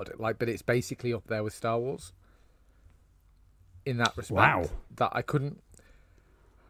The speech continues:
Speaker 1: What's the word? Like, I couldn't actually tell you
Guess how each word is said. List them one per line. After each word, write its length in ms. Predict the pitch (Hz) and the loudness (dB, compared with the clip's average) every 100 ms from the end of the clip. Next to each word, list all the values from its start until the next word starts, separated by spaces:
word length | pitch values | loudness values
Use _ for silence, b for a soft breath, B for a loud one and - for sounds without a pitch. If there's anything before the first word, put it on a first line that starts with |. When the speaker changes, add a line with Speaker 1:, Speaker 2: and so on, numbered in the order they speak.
| _ _ - | _ _ -4
Speaker 1:
What's 220 | 143 - | -4 -2
the 80 | 127 | 0
word? 260 | 120 110 | 2 2
Like, 140 | 117 135 | 2 2
I 80 | |
couldn't 320 | 143 180 170 170 _ _ - | 4 4 4 0 _ _ 4
actually 480 | 143 - - 131 123 | 4 4 0 0 2
tell 200 | 135 120 | 4 2
you 220 | 104 101 | 0 -6